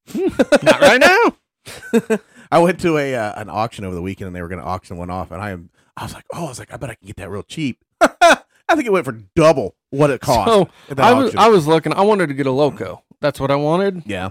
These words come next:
Speaker 2: You know, and then I looked at the price. I'm like, <laughs> "I'm not getting a Loco."
Speaker 1: No. <laughs> Mm-mm. It's kinda like Yoders.
Speaker 2: Ugh.
Speaker 1: Like, I'd love
Speaker 2: Oh,
Speaker 1: to
Speaker 2: I'd
Speaker 1: have
Speaker 2: love
Speaker 1: a
Speaker 2: to have a
Speaker 1: Yoder
Speaker 2: Yoder.
Speaker 1: smoker. Oh, man. One of those
Speaker 2: Yeah.
Speaker 1: Yoder, uh, the pellet grills with the competition card.
Speaker 2: Yep.
Speaker 1: <laughs> Oh, God, I'd love
Speaker 2: Yeah.
Speaker 1: to have one of those.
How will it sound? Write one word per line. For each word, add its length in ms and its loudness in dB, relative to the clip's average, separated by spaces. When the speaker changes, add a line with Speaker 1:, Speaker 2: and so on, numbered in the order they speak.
Speaker 2:
You 140 -6
know, 260 -2
and 160 -2
then 120 0
I 40 2
looked 220 0
at 60 -8
the 60 -6
price. 320 2
I'm 80 -6
like, 200 -6
<laughs> 560 -8
"I'm 140 0
not 160 4
getting 160 2
a 20 4
Loco." 380 4
Speaker 1:
No. 360 4
<laughs> 220 -8
Mm-mm. 540 -12
It's 100 -20
kinda 140 0
like 160 -2
Yoders. 380 -2
Speaker 2:
Ugh. 160 -8
Speaker 1:
Like, 180 -8
I'd 280 0
love 600 4
Speaker 2:
Oh, 40 6
Speaker 1:
to 60 6
Speaker 2:
I'd 80 8
Speaker 1:
have 80 4
Speaker 2:
love 140 6
Speaker 1:
a 40 -2
Speaker 2:
to 60 6
have 120 2
a 40 -2
Speaker 1:
Yoder 100 -2
Speaker 2:
Yoder. 240 0
Speaker 1:
smoker. 360 -6
Oh, 320 2
man. 400 -8
One 160 0
of 80 2
those 120 -4
Speaker 2:
Yeah. 40 -6
Speaker 1:
Yoder, 380 0
uh, 300 -4
the 100 -16
pellet 280 -2
grills 240 -4
with 120 -10
the 80 -12
competition 560 -8
card. 180 0
Speaker 2:
Yep. 200 0
Speaker 1:
<laughs> 0 -
Oh, 320 -6
God, 260 -2
I'd 60 -6
love 0 -
Speaker 2:
Yeah. 80 4
Speaker 1:
to 60 -2
have 120 -6
one 100 -10
of 60 -10
those. 200 -12